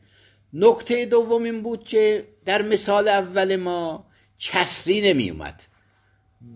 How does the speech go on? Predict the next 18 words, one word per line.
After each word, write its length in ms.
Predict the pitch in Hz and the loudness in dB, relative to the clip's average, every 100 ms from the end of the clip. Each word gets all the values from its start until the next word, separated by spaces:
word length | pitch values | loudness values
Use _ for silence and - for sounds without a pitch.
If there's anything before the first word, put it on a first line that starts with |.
| 113 117 | -20 4
دو 140 | 190 233 | 6 6
سوم 640 | - 190 151 143 156 151 | 2 0 0 -2 -2 -2
که 140 | 151 | -4
می‌دادیم 580 | 143 139 143 135 139 131 | -6 -2 0 0 -2 -4
به 120 | 131 | -4
پسر 540 | 131 - 131 - 127 127 | -4 -6 -6 0 2 2
میت، 680 | 127 127 131 170 220 233 - _ _ - | 0 -2 2 4 4 2 -6 _ _ -8
دو 120 | 269 | -4
تا 160 | 311 196 | -4 0
فرزند 560 | 202 190 202 233 233 | 2 2 0 -2 -2
داشت، 300 | 247 262 - | -2 -2 -6
به 120 | 190 | -6
هر 120 | 175 180 | -4 -2
کدام 380 | 175 170 160 | -2 -2 -2
یک 180 | 135 104 | -2 -4
سوم، 420 | - 80 71 71 | -6 -12 -10 -14
کسری 540 | 67 160 151 - 190 208 | -4 2 2 0 -4 0
نبود، 440 | 196 110 82 - | 0 0 -4 -10